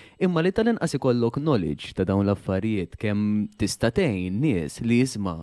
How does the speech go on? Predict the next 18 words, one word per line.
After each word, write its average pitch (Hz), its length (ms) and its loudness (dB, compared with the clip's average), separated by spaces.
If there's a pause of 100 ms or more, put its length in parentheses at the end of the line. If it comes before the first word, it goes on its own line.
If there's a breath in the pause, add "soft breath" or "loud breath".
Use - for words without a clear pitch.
(120)
rajt 117 360 -2
insertajt 127 640 0
jgħid 101 160 -2
f'restorant 139 600 -2
xi 127 120 -6
ħadd 123 240 0
iċċokja 139 560 0
u 110 120 -8
tajtu 113 320 -6
l-ewwel 117 280 0
għajnuna. 127 540 2 (540 soft breath)
Nar. 104 400 -2 (640 soft breath)
Huwa 220 240 2
vera 233 240 0
importanti 113 880 -2 (100)
li 160 80 -2
dawn 139 240 4
in-nies 240 240 0